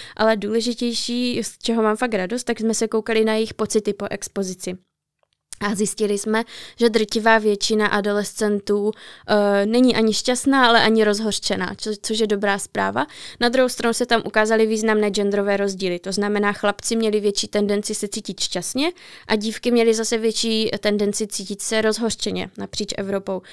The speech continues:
což si myslím, že nám dává důležitou zprávu o, o tom, že, eh, některé, někteří adolescenti jsou ve větším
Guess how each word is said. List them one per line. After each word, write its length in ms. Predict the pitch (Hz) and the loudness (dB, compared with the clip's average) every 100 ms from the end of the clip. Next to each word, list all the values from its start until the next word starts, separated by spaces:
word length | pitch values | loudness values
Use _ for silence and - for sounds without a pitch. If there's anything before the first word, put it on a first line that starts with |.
| - - | -20 -8
což 140 | 220 | -6
si 100 | - | -2
myslím, 300 | 214 208 214 | -2 0 0
že 100 | 214 | 0
nám 160 | 208 202 | 0 0
dává 240 | 202 202 | 0 0
důležitou 480 | 202 202 202 202 208 | 0 0 0 -2 -4
zprávu 760 | 208 - 214 196 196 202 208 208 | -6 -4 0 0 0 -2 0 0
o, 360 | 202 196 196 196 - - - | 0 0 0 -4 -10 -20 -8
o 100 | 214 | -4
tom, 220 | 208 208 | 0 0
že, 380 | 202 202 202 202 | 2 2 2 2
eh, 180 | 208 196 | 0 0
některé, 600 | 202 202 214 202 196 196 - | 0 -2 -2 0 2 0 -2
někteří 460 | 208 202 208 208 | -4 -2 -4 -2
adolescenti 720 | 202 196 202 202 - 202 202 | -2 -2 -2 -4 -4 -4 -4
jsou 400 | 202 - 208 202 | -6 -4 -2 -2
ve 120 | 202 202 | -2 -4
větším 500 | 202 196 202 190 | -4 -4 -2 -2